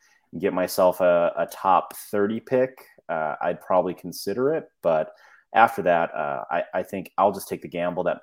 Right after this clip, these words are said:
he gets back in a year, you know, after a full season. Hopefully that's the limit.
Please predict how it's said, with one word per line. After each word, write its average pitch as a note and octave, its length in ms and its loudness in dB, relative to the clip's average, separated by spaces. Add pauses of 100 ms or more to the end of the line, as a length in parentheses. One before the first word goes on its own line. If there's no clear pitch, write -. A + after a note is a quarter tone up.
(140)
he G2+ 240 -8
gets F2 240 -6
back D#2+ 400 -2
in E2 260 -10 (140)
a E2+ 60 -10
year, F2+ 440 -4 (480)
you D#2+ 80 -8
know, E2 80 -2
after D#2+ 280 -2
a F2 40 -6
full F#2 160 -2
season. F#2 340 -4
Hopefully F#2 340 -4
that's F2 240 -2
the F2 100 -6
limit. F2 360 -6